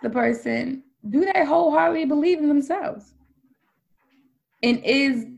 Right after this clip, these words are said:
using your marriage or relationship a crutch that you may lean on because it scares you that you have this idea that you can be this great culinary artist? I wonder if it's, do you believe in yourself?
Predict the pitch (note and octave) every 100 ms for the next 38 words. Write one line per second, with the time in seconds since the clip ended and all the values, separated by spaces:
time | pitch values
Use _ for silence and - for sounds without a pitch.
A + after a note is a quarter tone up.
0 | - G3 G3 C#4 C#4+ C#4 C4+ B3+ - G3+
1 | A#3 A#3+ A3+ A#3 - - G3+ G#3 E4 C#4+
2 | G#3+ G3+ A#3+ - G#3+ G#3 D4 E4 A#3+ -
3 | G#3 G#3 - F4 - - - A3 A3+ A#3
4 | G#3+ G#3 B3+ D#4+ G#3 G3 G3 - _ _
5 | _ _ _ _ _ - A3+ - B3 A#3+
6 | A#3 A3+ - - C#4 D4+ D#4 C4 A3 G#3
7 | F#3+ F#3+ A#3 A3 A3 G#3 A3+ A#3 G3 F#3
8 | F3 A3+ G#3 F#3+ - C4 G3 G#3+ A3+ G#3
9 | G3 F3+ G3 A#3 B3 - G#3+ G#3+ G#3+ G#3+
10 | G#3 F#3 E3 _ _ _ _ _ _ _
11 | _ _ _ _ _ _ _ _ G3+ A3
12 | D4+ D#4 G#3+ - A3 - _ F#3 G#3 A#3+
13 | B3 C4+ C4+ C4 B3+ C#4+ D4